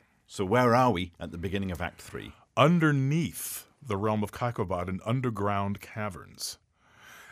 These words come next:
Speaker 2: And the dyer and his wife are in two separate chambers. They d-, aren't aware of each other's presence, and they're both crying out to each other. The dyer's wife is just beside herself.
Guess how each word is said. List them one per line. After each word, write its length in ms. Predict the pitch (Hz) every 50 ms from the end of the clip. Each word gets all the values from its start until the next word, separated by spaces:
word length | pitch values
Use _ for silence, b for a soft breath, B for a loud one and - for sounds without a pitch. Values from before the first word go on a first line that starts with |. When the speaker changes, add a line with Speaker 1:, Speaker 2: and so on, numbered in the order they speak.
| B -
Speaker 2:
And 400 | 107 98 101 101 98 98 98 98
the 100 | 92 98
dyer 460 | 95 85 110 107 110 127 147 160 165 135
and 140 | 107 110
his 160 | 107 101 90 90
wife 440 | 90 92 110 131 123 104 92 -
are 160 | 104 104 104 101
in 120 | 95 98
two 220 | - - - 131 123
separate 420 | - - - 123 123 - 113 -
chambers. 640 | - - - 131 127 135 123 90 78 71 71 - B B B B B B B
They 160 | 107 107 113 113
d-, 120 | 104 107 -
aren't 220 | 123 135 135 117
aware 420 | 120 110 107 104 110 120 131 139 131
of 80 | 110
each 140 | 110 107 -
other's 220 | 117 98 95 90
presence, 460 | - - - 117 120 110 110 95 - -
and 120 | 98 95
they're 100 | 98 98
both 380 | 95 95 95 110 117 120 120 -
crying 420 | - - 123 110 104 104 101 98
out 180 | 101 101 - -
to 120 | - 107
each 160 | 85 80 - -
other. 320 | 80 65 - - - B B B B B B B B B
The 80 | - 104
dyer's 460 | 95 90 113 120 143 147 135 120 101
wife 580 | 101 92 92 101 107 107 95 87 - - - - B B B B B B
is 160 | - 110 110
just 220 | - 113 - -
beside 420 | - 107 - - - 110 104 107 101
herself. 640 | 110 104 90 - - 92 85 82 - - - -